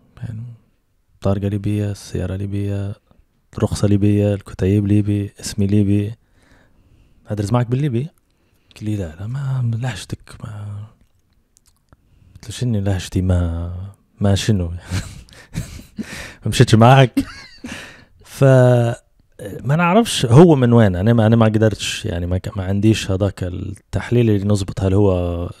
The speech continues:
لوكال، يعني جاي من جداية مثلا، لهجتي أنا ال-، بالطريقة اللي كان فيك بها توا ما ركبتش. فأنا طبعا بن-، بنبرر له إنه ما، ليه بيقول بس، قلت له، قلت له: "عايش في المغرب فترة طويلة يعني".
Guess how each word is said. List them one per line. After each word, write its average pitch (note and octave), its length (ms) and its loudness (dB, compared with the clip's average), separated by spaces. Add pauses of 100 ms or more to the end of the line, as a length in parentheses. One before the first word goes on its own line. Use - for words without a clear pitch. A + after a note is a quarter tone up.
لوكال، A2+ 420 2
يعني F#2 340 -4
جاي G2 260 0
من F#2 160 -6
جداية G#2+ 420 0
مثلا، G#2 320 -2
لهجتي F#2+ 480 -2
أنا G2+ 120 -2
ال-، F2 500 -4 (460)
بالطريقة G2+ 440 -4
اللي F2+ 100 -6
كان F2+ 200 -10
فيك - 220 -8
بها F#2+ 180 -4
توا G#2+ 340 2
ما F#2+ 220 -2
ركبتش. - 540 -4 (1900)
فأنا A#2+ 340 -4
طبعا E3+ 400 -2
بن-، D3 200 0
بنبرر C#3 680 2
له B2+ 180 6
إنه A#2+ 380 2
ما، F2+ 580 -6 (600)
ليه E3 120 -2
بيقول D3+ 400 -4
بس، - 360 -6
قلت - 280 -2
له، C#3+ 100 0
قلت C3+ 180 -4
له: C3 60 4
"عايش B2+ 260 4
في - 80 -4
المغرب A2+ 340 0
فترة G#2+ 260 -2
طويلة G2 340 2
يعني". F2 340 -12